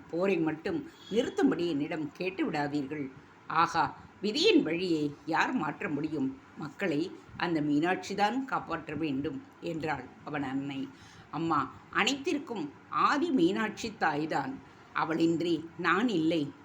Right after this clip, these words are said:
நாடில்லை, அகிலமே இல்லை. வரப்போகும் போர் என் கன்னி போர். அதில் வெற்றி அவள் அருளன்றி வேறில்லை.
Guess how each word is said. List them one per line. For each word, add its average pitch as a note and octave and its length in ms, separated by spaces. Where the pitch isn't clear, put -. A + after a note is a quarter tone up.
நாடில்லை, F3 600
அகிலமே C#4 520
இல்லை. D3+ 360
வரப்போகும் E3 680
போர் E3+ 260
என் G3 220
கன்னி C4 380
போர். D#3 380
அதில் D#3+ 360
வெற்றி D3+ 380
அவள் F3+ 340
அருளன்றி G#3+ 580
வேறில்லை. D3+ 560